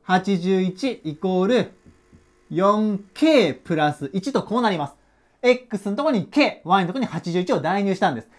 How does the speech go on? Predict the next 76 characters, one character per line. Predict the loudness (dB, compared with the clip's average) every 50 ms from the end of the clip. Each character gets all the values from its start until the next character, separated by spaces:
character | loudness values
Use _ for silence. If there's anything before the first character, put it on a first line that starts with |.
| _ _ 0
な | 2 2 4
ぜ | 2 2
か | 2 0
っ | 0 0
て | 0 0
い | 0 0
う | 2
と、 | 0 2 4
こ | 6 8
れ | 10
は | 8 8 6 2 -6 -14 _ _
カ | 0 4 6 6 6
ー | 6 4
ブ | 2
し | 0 0
て | -2 -4
る。 | -4 -4 -8 -14 _ _ _ _ _ _ -6
二 | -4 -2
次 | -2 -2 0
関 | 0 0 0 0 0
数 | -2 0 0
で | 2 2
も | 0 0 0
そ | 2 2
う | 2
だ | 2 0
し、 | -2 -2 -4 -4 -4 -4 -8 _ _ _ -12
一 | -6 -2 0
次 | 2 4
関 | 4 4 6
数、 | 4 4 2 2 -4 -10 _ 0
直 | 0 0 0 -2
線 | -2 -2 -2 -2
で | 0 0
も | 0 0
そ | 0 2 0 2
う |
な | 2 0
ん | -2 -4
で | -6
す | -6 -4
け | 2 4
ど、 | 4 4 4 0 -6 -20 _
そ | -2 0 6
の | 8 8 8 6 2
線 | -4 0 2 2 4 4 2 2
の | 2 2 0
上、 | 0 -2 -2 -4 -4 -12 _ _ -8
い？ | -8 -4
関 | 0 0 0 2 0 0
数 | 0 2 2 4 4
の | 4 2 4
上 | 2 2 2
に | 0 0 -2 -4 -8 -14 _ _ _
座 | 4 6 6 6 6
標 | 4 0 0 2 2
が | 2 2 2
乗 | 2 2 0 0
っ | 0 -2
て | -4 _ 4 4 4
る | 4 2
と | 2 0 0
き | 2 4
は | 4 4 4 6 8
代 | 8 8 8 6 4 2
入 | 0 0 0 0
し | 0
て | -2 -2 2 2
オ | 2 2
ッ | 2
ケ | 2 2 2 2
ー |
な | 2 0
ん | -8
で | -12
す。 | -16 -18